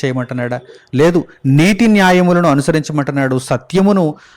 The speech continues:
ఆయన అనుసరించమంటున్నాడు, ఆయన వాక్యమును వెంబడించమంటున్నాడు. మరి ఈ విషయంలో ఎందుకు మనుషులు వెనకడుగు వేస్తున్నారు? ఆలోచన చేయండి. కనుక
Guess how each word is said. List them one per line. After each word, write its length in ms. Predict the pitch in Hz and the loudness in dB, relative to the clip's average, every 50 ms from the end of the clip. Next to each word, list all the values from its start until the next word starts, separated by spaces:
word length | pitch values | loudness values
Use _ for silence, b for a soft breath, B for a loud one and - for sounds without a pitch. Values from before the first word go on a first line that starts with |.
| b b - | b b -4
ఆయన 240 | 131 131 131 131 131 | -2 0 0 0 0
అనుసరించమంటున్నాడు, 880 | 123 127 123 - 147 147 135 - 143 139 131 135 131 131 131 131 135 | -2 -2 -2 -2 -4 -4 -4 -6 -6 -6 -6 -4 -4 -4 -2 0 0
ఆయన 300 | 131 123 120 123 123 123 | 0 0 0 -2 -2 -2
వాక్యమును 640 | 120 113 113 117 135 139 - - 190 180 180 180 170 | -2 0 0 0 0 -2 -2 -2 -2 0 0 0 0
వెంబడించమంటున్నాడు. 840 | 147 123 120 127 127 123 - - 117 113 107 - 98 101 - - - _ _ _ _ _ _ _ _ _ _ _ _ _ _ - _ _ _ - | -2 -2 -4 -4 -6 -6 -8 -8 -10 -10 -10 -12 -14 -14 -16 -18 -20 _ _ _ _ _ _ _ _ _ _ _ _ _ _ -20 _ _ _ -2
మరి 160 | 147 151 156 | 0 0 2
ఈ 220 | 147 139 160 185 196 | 2 2 2 2 2
విషయంలో 520 | 202 196 - - 208 208 208 202 196 185 | 2 0 0 0 0 0 2 2 2 2
ఎందుకు 380 | 170 151 151 156 175 170 - 175 | 2 2 0 0 -2 -2 -2 -2
మనుషులు 560 | 151 143 147 143 - - 165 156 143 131 b b b b b b | -2 -2 -2 -2 -4 -4 -2 -2 -2 -2 b b b b b b
వెనకడుగు 420 | 135 139 143 139 170 160 151 147 147 | -2 -2 0 0 0 0 0 0 0
వేస్తున్నారు? 580 | 143 143 143 - - 143 139 135 135 - - - _ _ _ _ _ _ _ _ _ _ _ _ _ _ _ _ _ _ _ _ - | -2 -4 -4 -6 -8 -8 -8 -8 -8 -10 -14 -18 _ _ _ _ _ _ _ _ _ _ _ _ _ _ _ _ _ _ _ _ -4
ఆలోచన 340 | 127 131 139 131 143 135 127 - - | -2 -2 -2 -2 -4 -6 -6 -6 -6
చేయండి. 320 | 127 123 127 131 131 143 - _ _ _ _ _ _ _ - | -6 -6 -8 -10 -12 -16 -20 _ _ _ _ _ _ _ -6
కనుక 340 | 131 131 131 131 135 117 | -4 -4 -2 -2 -4 -4